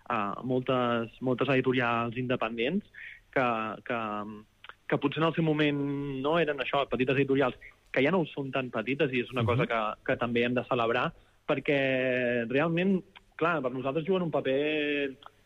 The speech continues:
Speaker 1: fonamental, perquè les editorials independents, eh, el que fem d'una banda és enriquir, enriquir la, la, el món editorial, no? Cadascú des de la seva perspectiva, però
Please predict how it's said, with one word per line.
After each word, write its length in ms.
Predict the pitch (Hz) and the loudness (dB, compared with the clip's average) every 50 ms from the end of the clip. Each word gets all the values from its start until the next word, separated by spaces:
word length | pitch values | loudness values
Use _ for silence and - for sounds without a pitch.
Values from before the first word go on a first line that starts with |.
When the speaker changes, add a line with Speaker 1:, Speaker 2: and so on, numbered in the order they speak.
| _ - | _ -2
Speaker 1:
fonamental, 580 | - 165 160 143 127 117 117 - 147 165 156 | 0 2 2 2 2 0 0 0 2 0 2
perquè 220 | 135 127 123 120 120 | 2 0 2 2 2
les 100 | 113 127 123 | 2 2 0
editorials 440 | 123 120 127 127 131 127 131 135 151 | 0 2 2 2 4 2 2 2 0
independents, 640 | 156 156 151 147 147 143 143 151 156 156 175 170 - - - - - _ - | 2 2 2 2 2 0 2 0 0 0 -2 -4 -8 -12 -20 -20 -18 _ -2
eh, 200 | 131 127 117 - - | -2 0 0 -2 -2
el 120 | - 131 127 | -4 -4 -2
que 120 | - 131 | -2 -2
fem 180 | - 156 160 165 | 0 0 0 2
d'una 160 | 180 175 160 | 2 2 2
banda 280 | 151 143 135 131 127 120 | 0 0 0 0 2 2
és 140 | 120 117 - - - | 0 0 -2 -8 -10
enriquir, 760 | 131 123 120 120 123 - - 139 143 135 139 139 135 135 131 127 127 123 117 - - - - - - - - 135 | -10 -8 -6 -6 -6 -6 -2 0 0 2 2 2 2 2 0 -2 -4 -8 -10 -10 -14 -16 -16 -18 -20 -6 -2 0
enriquir 380 | 135 113 123 120 104 - 135 | 0 2 2 0 2 2 4
la, 360 | 139 143 139 131 123 110 107 104 | 4 4 4 2 0 0 -2 -2
la, 140 | 117 123 113 110 - 123 | -2 -2 -2 -2 -2 -2
el 80 | 127 131 | 0 0
món 160 | 131 131 131 | 2 2 2
editorial, 580 | 131 127 127 123 117 120 135 147 156 165 160 | 2 2 2 2 2 2 2 2 2 0 0
no? 220 | 143 151 190 214 196 | 0 2 2 0 2
Cadascú 380 | - 139 127 123 - - 143 143 | 0 -2 -2 -2 -2 0 2 2
des 100 | 151 143 | 4 4
de 80 | 160 | 2
la 120 | 147 139 139 - | 0 -2 -2 -2
seva 160 | 147 135 135 131 | -4 -4 -2 -4
perspectiva, 520 | 135 - - - 120 - - 143 139 139 117 | -6 -6 -6 -8 -10 -8 -6 -4 -4 -4 -4
però 220 | 120 120 120 117 | -2 -2 -2 -2